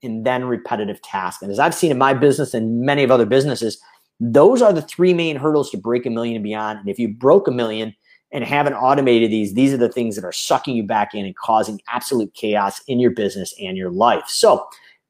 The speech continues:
if you have any questions here on the S A Weekly Talk Show, I'm happy to answer them here for a few more minutes. Uh, make sure you check it out. We have, um, the S A Weekly Talk Show on all the major podcasts,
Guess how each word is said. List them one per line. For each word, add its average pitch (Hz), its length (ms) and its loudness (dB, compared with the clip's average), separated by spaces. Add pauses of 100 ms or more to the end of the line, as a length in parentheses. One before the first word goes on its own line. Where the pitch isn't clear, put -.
if 247 160 8
you 240 80 4
have 185 140 4
any 185 100 2
questions 160 400 0
here 175 120 2
on 156 80 0
the 160 100 0
S 151 140 0
A 151 60 2
Weekly 147 260 0
Talk 156 220 2
Show, 143 100 0
I'm - 60 -6
happy 147 240 -2
to 131 80 -4
answer 139 200 -2
them 127 60 -4
here 135 120 -2
for 127 100 -2
a 113 60 -4
few 139 120 0
more 120 140 0
minutes. 151 320 -2 (440)
Uh, 113 160 4
make 151 280 2
sure 208 140 2
you 165 100 4
check 190 360 0
it 196 180 2
out. 160 320 4
We 160 200 0
have, 151 460 2
um, 110 400 -2 (200)
the 147 120 -4
S 160 140 -2
A 151 60 0
Weekly 147 260 -2
Talk 156 240 0
Show 135 100 -2
on 120 140 -2
all 220 160 4
the 190 80 0
major 156 260 0
podcasts, 147 640 -2